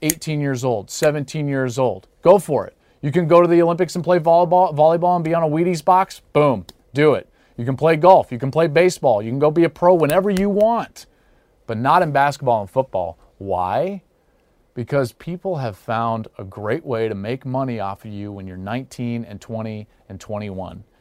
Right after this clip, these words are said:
It's called college athletics, college football and college basketball.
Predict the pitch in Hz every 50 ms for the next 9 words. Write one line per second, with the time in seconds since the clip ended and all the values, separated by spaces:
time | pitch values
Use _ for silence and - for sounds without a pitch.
0 | _ _ - - - 127 120 107 104 98 - _ _ _ _ - - 98 98 101
1 | 101 104 98 98 - _ _ _ - 101 95 - - 87 85 - - _ - -
2 | - - _ _ _ _ _ _ _ _ _ _ - - 107 113 123 127 123 -
3 | - 110 - - 107 104 104 104 101 104 _ _ _ _ _ _ - _ - 95
4 | 95 98 104 98 92 98 90 85 87 - - - - 95 90 - - -